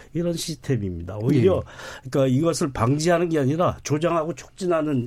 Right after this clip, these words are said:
Speaker 2: 음.
Speaker 1: 제도가 작동하고 있는 거고
Speaker 2: 음.
Speaker 1: 그걸 우리나라 정부가 한 입으로 두 말을 하고 있는 거죠.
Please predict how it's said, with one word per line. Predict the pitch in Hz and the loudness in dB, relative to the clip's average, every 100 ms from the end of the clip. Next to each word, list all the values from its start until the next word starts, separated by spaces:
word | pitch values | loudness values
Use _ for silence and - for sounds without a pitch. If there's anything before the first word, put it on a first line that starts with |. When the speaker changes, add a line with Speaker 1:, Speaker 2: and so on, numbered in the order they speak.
| - | -2
Speaker 2:
음. | 147 | 0
Speaker 1:
제도가 | 110 151 175 143 151 160 | 2 2 0 0 0 -2
작동하고 | 123 117 175 151 139 | -4 -8 -4 -2 0
있는 | 113 98 95 | -2 -2 -4
거고 | 90 120 | -2 2
Speaker 2:
음. | 123 104 95 | 2 0 -6
Speaker 1:
그걸 | - 175 180 170 | -10 -4 -2 0
우리나라 | 131 127 123 | 2 2 2
정부가 | 117 113 113 120 - - | 0 -2 0 -2 -4 -8
한 | 196 208 | -2 0
입으로 | 185 175 127 | 0 -4 -2
두 | 139 | -2
말을 | 160 160 143 | 0 2 2
하고 | 165 175 185 | 0 0 -2
있는 | 107 101 | -2 -2
거죠. | 90 78 123 | -4 -4 -6